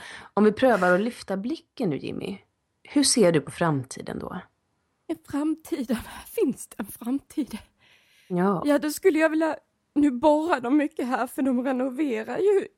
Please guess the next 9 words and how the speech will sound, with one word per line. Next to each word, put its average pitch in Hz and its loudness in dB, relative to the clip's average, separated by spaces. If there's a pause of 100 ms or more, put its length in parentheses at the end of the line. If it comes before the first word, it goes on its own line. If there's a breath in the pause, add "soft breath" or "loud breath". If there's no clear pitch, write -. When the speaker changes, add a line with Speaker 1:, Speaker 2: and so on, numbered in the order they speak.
(240)
Speaker 2:
på 285 -4
ditt 247 -12
kontor, 262 -2
men, 277 2 (240)
men 269 0
ska 294 -6
vi 294 -2
fortsätta 277 -6
ändå? 254 0